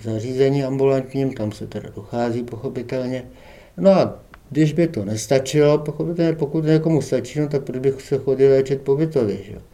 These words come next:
Není potřeba. Ale pokud to nestačí, no tak holt je tady ta pobytová léčba, ale pozor. Ta pobytová léčba nenahrazuje nic z toho předchozího, ale ta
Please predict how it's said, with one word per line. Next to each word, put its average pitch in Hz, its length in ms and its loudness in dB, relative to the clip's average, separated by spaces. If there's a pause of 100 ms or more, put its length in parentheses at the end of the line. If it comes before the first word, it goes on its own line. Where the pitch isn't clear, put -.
(380)
Není 117 280 -4
potřeba. 147 500 -2 (100)
Ale 120 280 0 (260)
pokud 143 240 -4
to 156 180 2
nestačí, 127 600 -2
no 156 80 0
tak 156 280 -2 (200)
holt 143 440 -4
je 147 140 4
tady 143 200 4
ta 143 120 -2
pobytová 127 600 0
léčba, 131 360 0
ale 147 420 0
pozor. 113 580 -2 (720)
Ta 113 100 -8
pobytová 165 640 2
léčba 165 420 4
nenahrazuje 135 880 4
nic 139 300 2
z - 140 -16
toho 151 220 2
předchozího, 107 920 -4 (560)
ale 131 340 0
ta 143 500 0